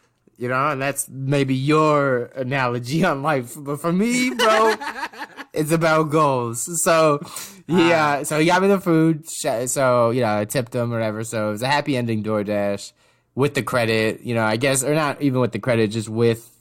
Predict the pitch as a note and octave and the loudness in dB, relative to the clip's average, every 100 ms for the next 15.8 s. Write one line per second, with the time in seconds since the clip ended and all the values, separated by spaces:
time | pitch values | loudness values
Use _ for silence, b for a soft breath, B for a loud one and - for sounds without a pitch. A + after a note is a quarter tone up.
0 | - A2 F#2+ F#2 _ - A2+ D3 C#3 B2 | -8 -4 -4 -6 _ -14 -6 0 2 2
1 | B2 A#2+ A#2+ A#2 - _ _ _ _ - | 2 4 2 0 -8 _ _ _ _ -8
2 | C3 C3 C3 B2+ A#2 A#2+ G#2 F#2+ A2 B2 | -2 -2 2 0 2 0 -2 -4 -2 0
3 | A2 G#2+ G#2+ G2+ G#2 G2+ G#2 G2+ G2 b | 0 0 0 2 0 -2 -2 -2 -2 b
4 | b b b b b _ F#2+ G2 F#2 F#2 | b b b b b _ -4 -2 -2 -2
5 | F2 E2+ E2+ F#2+ - G2+ A2 G2 F#2 F#2 | 0 0 -4 -10 -6 0 2 2 0 -2
6 | F2+ - F#2+ G2+ G#2 G#2 G2 G2+ G2 G2 | -4 -6 -2 0 2 0 -2 -2 0 -2
7 | - b b b b b b b _ _ | -6 b b b b b b b _ _
8 | - B2+ B2 G#2 F#2+ G2 F#2 A2+ B2+ A2+ | -14 -12 -12 -14 -16 -20 -18 -16 -14 -14
9 | A2 A2+ A#2 A2+ G#2+ G#2 A2 A#2+ B2+ B2+ | -14 -10 -8 -8 -10 -6 -2 2 2 2
10 | C3+ C3+ D#3 C#3 C#3 C#3 C3+ C3 A#2+ B2 | 2 2 2 2 2 2 4 2 2 0
11 | A2+ C3 D#3 C#3+ C3+ G#3+ F3 D4 C#4+ - | 2 4 6 6 6 6 6 2 0 -10
12 | _ _ _ _ _ - B2+ B2+ C3 C3 | _ _ _ _ _ -16 -14 -14 -14 -10
13 | C#3+ D3 C#3 B2+ A#2+ C#3+ D#3+ D#3 D3 D3+ | -6 -4 -2 -4 -4 -4 -2 -4 -2 -2
14 | D#3 C#3 C3 C#3 D3 D3+ C#3 C#3 C3+ C3 | -2 -4 -4 -10 -6 -4 -4 -8 -10 -12
15 | C3+ - C3 C#3 D3 D3 C3+ | -18 -8 -6 -4 -4 -4 -8